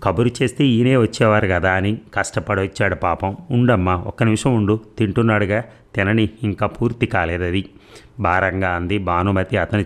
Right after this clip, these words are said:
చేతిలో ఉన్న గిన్నెనే చూస్తూ. అప్పటిదాకా అతను చెప్పినవన్నీ విని ఆమె గుండె అప్పటికే తడిదేరింది. మరణానికి మరో అడుగు దూరంలో ఉండి కూడా బాధ్యతల పట్ల అతని తపన,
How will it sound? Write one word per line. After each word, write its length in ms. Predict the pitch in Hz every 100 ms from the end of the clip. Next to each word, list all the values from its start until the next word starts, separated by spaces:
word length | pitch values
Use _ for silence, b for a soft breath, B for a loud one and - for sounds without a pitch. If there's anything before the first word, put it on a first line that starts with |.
| -
చేతిలో 300 | 101 101 95
ఉన్న 140 | 87
గిన్నెనే 440 | 90 92 92 92 90
చూస్తూ. 480 | - 104 - 107 113 B B B B B B B B -
అప్పటిదాకా 640 | 90 - 104 101 95 95 104
అతను 220 | 95 113
చెప్పినవన్నీ 800 | - 127 - 120 107 101 107 107
విని 240 | 101 101
ఆమె 200 | 92 87
గుండె 320 | 87 98 104
అప్పటికే 500 | 92 - 101 101 113
తడిదేరింది. 920 | 95 101 90 95 104 95 95 113 107 - b b b -
మరణానికి 640 | 92 92 98 95 95 113
మరో 320 | 104 98 107
అడుగు 300 | 104 98 101
దూరంలో 480 | 104 101 104 120 110
ఉండి 220 | 107 101
కూడా 280 | - 104 92
బాధ్యతల 720 | 90 90 90 87 113 117 110 107
పట్ల 340 | 104 - 113
అతని 320 | 92 - 104
తపన, 600 | - 95 - 107 101 92